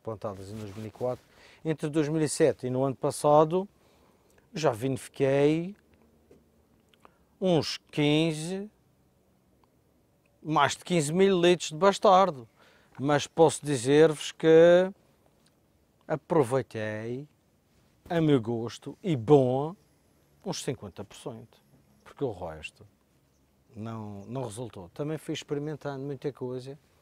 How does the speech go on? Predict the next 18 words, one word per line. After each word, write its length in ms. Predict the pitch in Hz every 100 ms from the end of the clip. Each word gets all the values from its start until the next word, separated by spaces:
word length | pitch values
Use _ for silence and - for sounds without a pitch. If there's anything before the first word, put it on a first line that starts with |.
| _
e 140 | 131 147
aprendendo. 640 | - 143 139 113 98 85 _ _ _ _ _ _ _
E 300 | 170 147 123 _ -
o, 140 | 147 - _ _ _ _
o 140 | 160
que 160 | - 156
eu 100 | 143
verifiquei 640 | 113 131 135 - - 127
imediatamente 1040 | 123 110 131 120 - 131 127 135 143 143 147
é 80 |
que 400 | 135 143 143 151 156 _ _ _ _ _ _ _
o 100 | -
controle 560 | - 170 160 - 123 117
de 80 | 107
vinificação 680 | 139 127 - 135 - 117
do 80 | 117
Bastardo 760 | 117 123 - 107 104 107 113 135 _ _ _ -
é 340 | 131 120 117